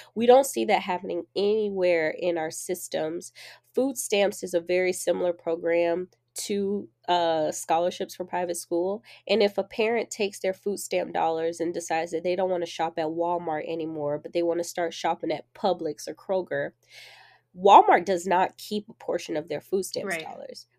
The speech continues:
Speaker 1: Like, they take all of it with them to a different grocery store. Um, but that's what's happening in, with, with public education. We have a lot of money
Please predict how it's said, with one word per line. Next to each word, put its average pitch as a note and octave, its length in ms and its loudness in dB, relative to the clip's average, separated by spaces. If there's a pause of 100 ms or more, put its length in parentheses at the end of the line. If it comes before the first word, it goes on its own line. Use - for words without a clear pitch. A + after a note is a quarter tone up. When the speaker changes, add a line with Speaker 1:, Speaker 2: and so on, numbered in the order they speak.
(140)
Speaker 1:
Like, E3 280 2
they F#3+ 320 0
take A3+ 220 4 (200)
all F#3 380 8
of F3 100 4
it F3 160 4
with F3+ 240 2 (100)
them D#3 300 -2 (140)
to F3 160 0
a D#3+ 40 -2
different E3 380 -2
grocery E3+ 440 0
store. F3 520 -8 (720)
Um, G3 460 6
but G3 280 -2
that's G3 300 6
what's F3+ 160 0
happening F3 460 0
in, E3 500 -2
with, E3+ 320 -4
with F3 240 -4
public E3 320 -4
education. D#3 720 -6 (720)
We A#3+ 100 -2
have C4+ 180 4
a A3 60 6
lot G3 540 6
of G3 40 0
money F3 480 -2